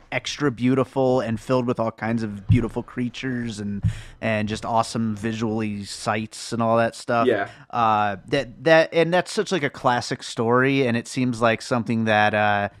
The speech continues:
Speaker 1: that something like this would totally take, uh, you know, to take, you know, inspiration from.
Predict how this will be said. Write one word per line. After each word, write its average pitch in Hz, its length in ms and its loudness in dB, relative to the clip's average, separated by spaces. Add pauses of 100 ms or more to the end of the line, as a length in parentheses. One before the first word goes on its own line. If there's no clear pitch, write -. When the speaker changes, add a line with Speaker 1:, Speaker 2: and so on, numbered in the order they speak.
(340)
Speaker 1:
that 107 320 2
something 120 260 -2
like 113 140 -2
this 120 200 -2
would 110 100 -4
totally 110 340 -2
take, - 520 -8 (160)
uh, 95 400 -8 (280)
you 127 160 -2
know, 101 120 -6
to - 200 -10 (180)
take, 117 280 -8 (260)
you 135 140 -6
know, 104 200 -8
inspiration 113 680 -6
from. 95 480 -8